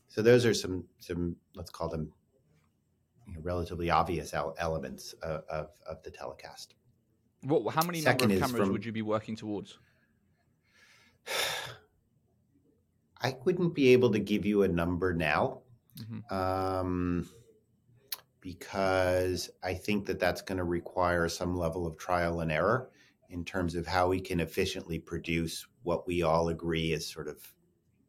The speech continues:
Speaker 1: a, a product, um, that is worthy and comparable of being compared to some of the best telecasts in the world. Um,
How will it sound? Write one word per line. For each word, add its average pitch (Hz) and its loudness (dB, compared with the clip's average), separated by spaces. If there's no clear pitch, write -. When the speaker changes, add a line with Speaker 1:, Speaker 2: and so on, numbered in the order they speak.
Speaker 1:
a, 82 -4
a 85 -8
product, 87 0
um, 78 -2
that 85 -2
is 80 -2
worthy 87 0
and 80 -2
comparable 80 -4
of 78 -8
being 80 -6
compared 76 -8
to 82 -14
some 76 -10
of 69 -14
the 69 -14
best 73 -10
telecasts - -8
in 57 -20
the 53 -20
world. - -14
Um, 78 -4